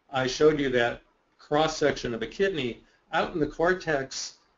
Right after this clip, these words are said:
the salt content is pretty much like your blood, but deep in the kidney, it gets very concentrated. So that scaffold requires a lot of deep thinkers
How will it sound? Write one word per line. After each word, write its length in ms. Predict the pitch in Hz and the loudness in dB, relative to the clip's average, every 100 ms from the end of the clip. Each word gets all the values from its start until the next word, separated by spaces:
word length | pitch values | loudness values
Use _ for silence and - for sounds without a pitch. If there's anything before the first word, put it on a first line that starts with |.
| - | -6
the 100 | 127 | -4
salt 600 | - - 143 160 170 - | -4 0 4 4 2 -2
content 760 | - 139 131 120 123 120 120 - 147 | -8 -4 -4 -4 -4 -4 -6 -10 -4
is 220 | 139 127 | -4 -4
pretty 260 | - 208 | -6 -2
much 260 | 180 160 - | 0 -2 0
like 220 | 131 127 | -2 0
your 120 | 123 | -2
blood, 480 | 107 120 143 131 - - _ _ _ 127 | -2 0 2 2 -2 -10 _ _ _ -4
but 280 | 123 123 - | -2 -2 -4
deep 280 | 165 208 - | -4 -2 0
in 120 | 143 | 0
the 80 | 120 | -2
kidney, 680 | - 131 120 120 117 113 - _ _ _ _ _ | -2 -4 0 -2 -2 -6 -12 _ _ _ _ _
it 180 | 127 - | -4 0
gets 240 | 143 - | 0 -2
very 400 | 107 139 151 151 | 0 4 6 4
concentrated. 840 | 151 135 139 135 120 110 98 95 - | 2 -2 -2 -4 -8 -6 -6 -8 -14
So 560 | - - 127 127 123 123 _ _ _ - | -10 -2 2 2 0 -6 _ _ _ -6
that 220 | 131 127 | -4 -4
scaffold 880 | - - 165 175 147 131 120 120 - _ _ _ _ | -4 0 2 2 0 0 0 -2 -6 _ _ _ _
requires 840 | 117 - 143 147 139 127 120 - - _ | -4 2 4 6 6 2 -2 -8 -12 _
a 60 | 113 | -4
lot 300 | 120 135 147 | 0 2 2
of 200 | - - | 0 0
deep 260 | 151 170 | 0 0
thinkers 760 | - 180 196 143 117 117 - | -2 0 0 -2 -4 -4 -10